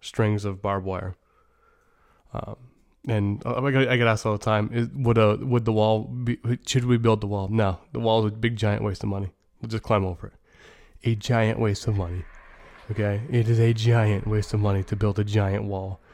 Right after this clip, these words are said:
through the entire Mexican border. It is such a waste of, I can't even explain how much a big waste of money that is, 'cause there's not enough people to man it, and they'll just cut it, or they'll just drive over it,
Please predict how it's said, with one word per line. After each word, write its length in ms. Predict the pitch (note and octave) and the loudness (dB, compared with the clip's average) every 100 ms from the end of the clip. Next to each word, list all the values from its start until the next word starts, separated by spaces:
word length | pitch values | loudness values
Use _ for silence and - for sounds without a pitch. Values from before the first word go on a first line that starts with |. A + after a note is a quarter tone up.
| - - | -20 -20
through 220 | - A#2 G#2+ | -2 0 2
the 80 | |
entire 380 | G#2+ G#2+ G#2 G2 | 2 2 0 2
Mexican 380 | G2 F#2 - G2+ | 0 -2 -4 -4
border. 340 | F#2+ F#2 F#2 - | -2 -4 -6 0
It 160 | A2+ | 2
is 160 | A2 G#2 | 4 2
such 380 | - - A2 A#2 | -4 0 0 2
a 60 | |
waste 180 | G#2+ G2+ | 0 0
of, 60 | A2+ | -2
I 80 | |
can't 180 | G#2 A#2+ | 2 4
even 120 | A2+ | 4
explain 320 | G#2 - A2 G2 | 2 0 2 2
how 80 | |
much 160 | G2+ F#2+ | 0 -2
a 40 | |
big 220 | G#2+ G2 G#2+ | -4 -2 -2
waste 200 | G2 A#2 | -2 0
of 60 | |
money 180 | G2+ G2 | 0 0
that 160 | F#2+ F#2+ | -2 -6
is, 260 | G2 - - | -8 -10 -4
'cause 140 | A2+ | 0
there's 160 | A2+ A2 | 2 6
not 160 | A2+ | 6
enough 160 | G#2+ G#2 | 6 4
people 260 | A#2 G#2 | 2 2
to 60 | G2+ | 4
man 240 | G#2 F#2 | 4 2
it, 60 | - - _ _ - _ _ - | -2 -10 _ _ -20 _ _ -6
and 140 | - A2+ | 2 4
they'll 80 | G#2 | 4
just 200 | G#2+ - | 0 -2
cut 180 | A2+ | -2
it, 160 | G#2 - _ _ | -2 -4 _ _
or 140 | A2+ G#2 | -2 0
they'll 120 | G#2 | -2
just 160 | G2 - | -4 -2
drive 220 | G2 G2 | 0 2
over 240 | G2+ F#2+ | 0 0
it, 80 | G2+ | -4